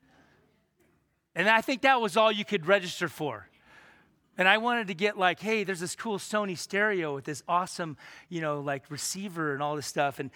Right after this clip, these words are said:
she's like, "I'd like to get the Gravy Boat." So twenty-five years later, we've got an, uh, amazing Gravy Boat that I don't know that we've used more than one time. So I'm just telling you, we could have danced,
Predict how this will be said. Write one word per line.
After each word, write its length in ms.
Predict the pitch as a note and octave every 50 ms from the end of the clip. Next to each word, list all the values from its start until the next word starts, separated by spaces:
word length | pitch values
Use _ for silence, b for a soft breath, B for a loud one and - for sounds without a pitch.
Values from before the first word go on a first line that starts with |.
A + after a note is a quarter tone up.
| B B B
she's 140 | - D#3+
like, 160 | D#3 E3 D#3 E3
"I'd 160 | D#3+ E3 A3
like 180 | A#3 A3+ G#3 -
to 60 | F#3
get 180 | D3 G3 - -
the 60 | E3
Gravy 580 | C3+ A#2+ C#3 D3 D#3 F#3 G#3+ B3 A#3 G#3+ F#3
Boat." 360 | C#3+ A2 C#3+ C3+ A#2+ G2 - -
So 300 | - - F3 D3 C3 - _ _ _ _ - - - - _ - _
twenty-five 640 | - - F#3 G3+ G#3+ G#3+ - - G#3+ G#3 G3+ F3 F3
years 240 | G3 G#3+ G3+ D#3+ G3
later, 400 | G#3 A#3 C4 A#3 G#3 G#3+ A#3 B B B B B B B -
we've 160 | F#3 A3+ -
got 200 | - B3+ A#3 G#3
an, 100 | F#3 E3
uh, 100 | D3+ C#3+ -
amazing 680 | - F3+ F3 F3+ G3 A3 B3 C#4 C#4+ C#4+ A3 B3+ A#3+ G#3+
Gravy 400 | E3 C#3 D#3 G#3 B3+ C#4+ C#4 B3
Boat 440 | F3+ B2 D#3+ C#3+ B2 - - - - B B B B B B B B B B B B B - - - - - - - _ _ -
that 120 | F3 E3+
I 80 | G3+ A3+
don't 160 | A3+ B3 A3+
know 140 | G#3 G3+ G#3
that 80 | F#3+
we've 200 | F#3 G#3+ G3 D#3
used 220 | F#3+ C#4+ D4 A3 D#3+
more 180 | F#3 F3+ F#3
than 120 | F#3 G3+ F#3+
one 160 | G3 A#3 A3+
time. 440 | - G3 G3+ A3 C4 E3+ C3 B2 A2
So 300 | - - E3 D#3 D3+ C#3+ -
I'm 80 | F#3
just 160 | E3 C#3+ - -
telling 240 | A#3 A#3+ G#3 F3
you, 80 | D#3+ D#3+
we 80 | F3 F#3
could 120 | G3 F#3
have 120 | D#3 C#3
danced, 640 | A#2+ F#3 F#3+ G3 G3+ G3+ G3 G3 G3 - - - B